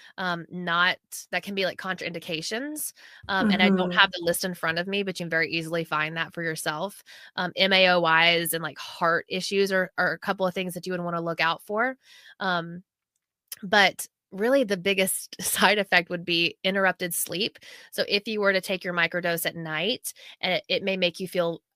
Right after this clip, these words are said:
Speaker 1: very alert and awake, so you'd have trouble sleeping. And then the other one is if you accidentally take a little too much and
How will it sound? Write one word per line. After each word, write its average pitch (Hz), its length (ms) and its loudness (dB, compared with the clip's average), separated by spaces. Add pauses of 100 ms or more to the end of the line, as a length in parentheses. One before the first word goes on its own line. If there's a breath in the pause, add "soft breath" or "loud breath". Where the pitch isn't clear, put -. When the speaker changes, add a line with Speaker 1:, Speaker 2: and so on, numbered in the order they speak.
(220)
Speaker 1:
very 185 240 6
alert 165 500 0
and 180 100 -4
awake, 170 400 2
so - 140 0
you'd 277 160 0
have 226 160 2
trouble 190 260 0
sleeping. 220 480 -2 (540 soft breath)
And 247 120 2
then 233 100 6
the 220 100 8
other 220 160 6
one 196 140 2
is 175 200 0
if - 160 -4
you 190 120 -4
accidentally 165 440 -2
take 170 200 -6
a - 20 -6
little 165 160 -4
too 170 160 -6
much 160 300 -2
and 165 220 -8